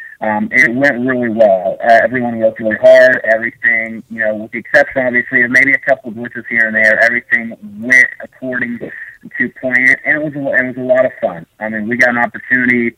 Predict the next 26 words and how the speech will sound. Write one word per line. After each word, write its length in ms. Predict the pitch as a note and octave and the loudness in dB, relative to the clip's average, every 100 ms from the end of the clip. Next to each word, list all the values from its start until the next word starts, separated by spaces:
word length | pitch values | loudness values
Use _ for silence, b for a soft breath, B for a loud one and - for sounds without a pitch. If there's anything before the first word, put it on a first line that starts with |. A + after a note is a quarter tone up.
| - | 0
to 260 | A2+ A2 G#2 | 0 0 -2
do 240 | A#2+ B2 - | 0 0 2
something 500 | B2+ B2 B2 B2 A#2+ - B B - | 0 2 2 0 0 -4 B B 0
that, 280 | G2+ A2+ A2+ | 4 4 2
you 60 | A#2 | 0
know, 320 | A2 A2 G#2 G2+ | -2 -2 -6 -8
we 160 | C3 | -4
only 240 | C3+ B2+ A#2 - | -2 -4 -6 -8
see 300 | C3 B2+ B2+ | -4 -2 -2
on 680 | A2+ A2+ A2+ A2 G#2+ G#2 G#2+ _ - | 0 0 0 -2 -2 -4 -6 _ -4
T 140 | D3+ B2+ | 0 2
V 280 | G#2+ G#2 | 0 0
on, 420 | G2+ G#2 G#2 G#2 G#2 | 0 0 0 -2 -2
you 80 | |
know, 220 | G2+ G2 - - - | -4 -6 -12 -8 2
Tuesday 260 | C#3+ A#2 A2 | 2 2 0
nights 260 | G2 F#2+ - | 0 -2 -2
or 80 | G#2+ | 0
Wednesday 320 | B2+ B2 A2+ | 0 2 2
nights, 300 | G2 G2 - | 0 -2 -4
you 100 | G#2 | -2
know, 240 | G2+ F#2+ F2+ | -2 -2 -4
those 200 | A2 G2+ - | -4 -2 0
big 220 | C3+ A2+ | 0 2
game 240 | B2 C3 | 0 2
nights, 320 | B2 G#2 G#2+ | 2 2 0